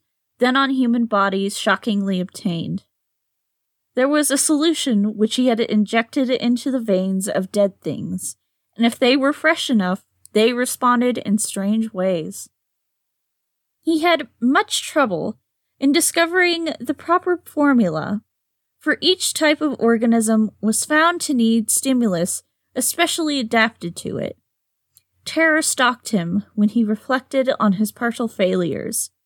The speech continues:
nameless things resulting from imperfect solutions, or from bodies insufficiently fresh. A certain number of these failures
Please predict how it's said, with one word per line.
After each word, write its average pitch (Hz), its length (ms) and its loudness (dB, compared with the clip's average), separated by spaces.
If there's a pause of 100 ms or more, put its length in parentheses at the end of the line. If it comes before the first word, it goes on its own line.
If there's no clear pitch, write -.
(300)
nameless 262 560 0
things 208 560 0 (260)
resulting 240 540 0
from 220 280 0
imperfect 254 640 -2
solutions, 208 920 -2 (340)
or 285 240 2
from 285 260 0
bodies 240 600 0
insufficiently 262 800 -2
fresh. - 560 -6 (800)
A 233 80 2
certain 349 340 0
number 311 300 2
of 226 120 -4
these 214 200 -2
failures 202 720 0